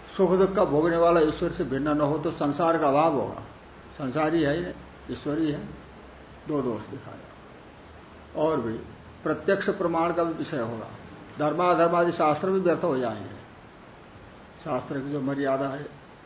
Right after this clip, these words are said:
संसारी असंसारी कहने वाला व्य-, वो भी व्यर्थ होगा,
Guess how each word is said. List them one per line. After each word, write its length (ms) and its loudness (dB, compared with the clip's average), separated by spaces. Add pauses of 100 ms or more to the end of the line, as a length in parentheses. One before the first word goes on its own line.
(460)
संसारी 460 -4
असंसारी 520 -8
कहने 260 -10
वाला 140 -10
व्य-, 360 -12
वो 60 -10
भी 200 -6
व्यर्थ 320 -10
होगा, 360 -14